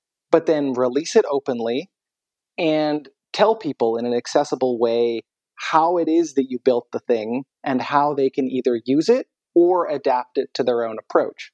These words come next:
This is, once again, taking the logic of open science and applying it to how open science itself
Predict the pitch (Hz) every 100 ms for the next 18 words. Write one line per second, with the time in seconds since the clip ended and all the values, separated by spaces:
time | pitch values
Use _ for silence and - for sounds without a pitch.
0 | _ 165 175 160 139 165 160 156 151 123
1 | - 151 156 139 131 135 127 135 131 127
2 | 123 120 - 139 135 123 - 127 117 -
3 | 131 131 127 120 - - 127 - 131 131
4 | 131 123 135 - 123 - 120 117 110 -
5 | - - 123 120